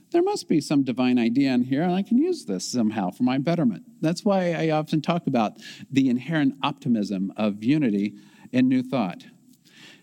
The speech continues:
And yeah, sometimes you get an osha test or two along the way.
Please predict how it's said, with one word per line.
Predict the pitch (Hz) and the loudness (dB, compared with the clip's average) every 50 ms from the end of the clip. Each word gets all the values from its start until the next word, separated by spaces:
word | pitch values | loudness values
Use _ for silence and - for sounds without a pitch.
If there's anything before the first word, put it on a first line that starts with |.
| _ _ _ | _ _ _
And | - 175 185 | 0 2 2
yeah, | 190 165 117 87 87 - - - _ _ _ _ - | 2 2 0 -2 -6 -12 -20 -20 _ _ _ _ -8
sometimes | - - 160 165 165 - - 151 139 139 143 135 - - - - _ | -2 -2 0 0 0 0 0 0 2 2 0 0 -4 -12 -20 -20 _
you | - - 127 | -4 -2 0
get | 131 131 123 | 2 2 2
an | 123 120 | 2 0
osha | 120 110 107 - 104 90 | 0 -4 -4 -6 -6 -6
test | - 98 92 - - - | -4 -6 -6 -6 -8 -10
or | 90 | -10
two | - - 95 | -6 -6 -6
along | 87 87 87 80 82 82 | -4 -4 -4 -4 -4 -6
the | 82 | -6
way. | 82 76 69 69 71 | -6 -8 -8 -10 -12